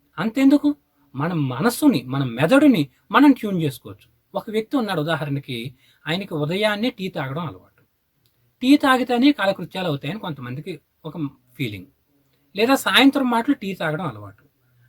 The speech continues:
టీ తాగకపోతే నాకు తలనొప్పి వస్తుంది అనేటువంటిది ఫీలింగ్. రోజుల తరబడి, నెలల తరబడి, సంవత్సరాల తరబడి ఈ యొక్క భావనని ఆ మనిషి పెంచుకుంటూ, పెంచుకుంటూ, పెంచుకుంటూ వచ్చారు అంటే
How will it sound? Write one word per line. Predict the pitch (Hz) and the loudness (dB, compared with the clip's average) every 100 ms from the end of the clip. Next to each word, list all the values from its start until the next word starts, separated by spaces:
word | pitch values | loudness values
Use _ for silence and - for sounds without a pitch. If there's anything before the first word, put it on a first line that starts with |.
| _ | _
టీ | 254 294 | 4 6
తాగకపోతే | 294 262 247 233 247 294 | 8 4 2 -2 -2 2
నాకు | 254 - | 0 -2
తలనొప్పి | 190 254 247 | -4 -4 -2
వస్తుంది | 202 - 175 | -6 -6 -6
అనేటువంటిది | 147 139 131 165 | -4 -4 -8 -12
ఫీలింగ్. | 185 - 98 87 _ _ _ _ _ _ _ _ - | -12 -16 -20 -20 _ _ _ _ _ _ _ _ -4
రోజుల | 220 285 330 | 6 8 8
తరబడి, | 302 277 262 254 269 277 | 6 4 2 2 4 4
నెలల | 220 190 269 | 4 4 4
తరబడి, | 294 262 240 247 254 | 6 2 2 0 0
సంవత్సరాల | 254 185 180 202 220 277 | -2 -6 -6 2 2 4
తరబడి | 254 233 226 240 240 _ _ | 0 0 -2 -4 -6 _ _
ఈ | 196 | -6
యొక్క | 202 | -4
భావనని | 190 143 185 277 330 285 220 | -2 4 8 8 8 6 4
ఆ | 214 185 | 0 -2
మనిషి | 180 226 277 | 0 -2 -4
పెంచుకుంటూ, | - 214 262 269 254 | -6 -8 -2 -2 -2
పెంచుకుంటూ, | 226 220 220 254 247 233 | -4 -6 -6 -6 -4 -4
పెంచుకుంటూ | 190 208 247 247 240 | -6 -10 -6 -4 -2
వచ్చారు | 156 - 175 | -4 -6 -8
అంటే | 143 104 104 104 | -8 -8 -18 -20